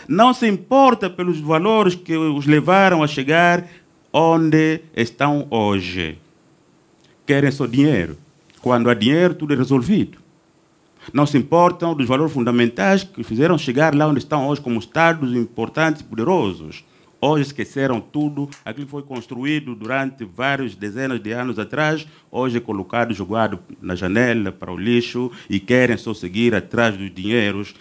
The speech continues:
ainda que estes dinheiros venham sob forma ilícita ou sob valores que Deus tem reprovado.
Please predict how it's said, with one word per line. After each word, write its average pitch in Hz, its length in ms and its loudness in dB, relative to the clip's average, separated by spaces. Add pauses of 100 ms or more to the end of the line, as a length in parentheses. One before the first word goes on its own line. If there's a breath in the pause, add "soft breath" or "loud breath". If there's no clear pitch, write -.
ainda 147 560 0
que 113 300 -6 (560)
estes 156 280 0
dinheiros 156 560 -6 (140 soft breath)
venham 131 320 -4
sob 92 180 -16
forma 107 360 -8
ilícita 123 580 -2 (140 soft breath)
ou 104 100 -8
sob 98 180 -10
valores 131 440 -2
que - 100 -8
Deus 113 220 -4
tem 107 200 -6
reprovado. 82 540 -6